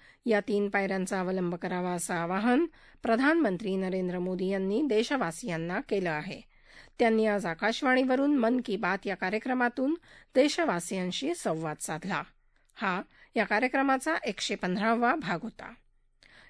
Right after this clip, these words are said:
यावेळी प्रधानमंत्र्यांनी उदाहरणादाखल डिजिटल अटकेशी संबंधित फसवणुकीच्या फोन कॉलचं ध्वनिमुद्रण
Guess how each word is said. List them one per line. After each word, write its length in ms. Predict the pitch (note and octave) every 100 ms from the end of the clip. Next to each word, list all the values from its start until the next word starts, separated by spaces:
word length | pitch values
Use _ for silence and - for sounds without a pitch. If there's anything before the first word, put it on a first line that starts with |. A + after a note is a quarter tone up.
| -
यावेळी 480 | C#4+ C#4+ D#4 D#4 D#4+
प्रधानमंत्र्यांनी 920 | B3+ G3+ A3 G#3 G3+ G3+ F#3 F#3 G3
उदाहरणादाखल 1000 | F#3+ F#3+ A3+ A#3+ B3+ B3+ A#3+ - C4 D#4 - - -
डिजिटल 480 | A#3+ B3+ C4+ D4 D#4+
अटकेशी 500 | F#4+ - - F3+ G3+
संबंधित 600 | F#3 F#3+ F3+ F#3+ F#3 A#3 - - - _
फसवणुकीच्या 840 | C4 B3 D#4+ E4 A#3 - F#3 G#3 G#3+
फोन 340 | - A#3+ D4
कॉलचं 400 | D4 F#3+ F#3 -
ध्वनिमुद्रण 680 | G#3 F#3+ E4+ C#4+ G3 F3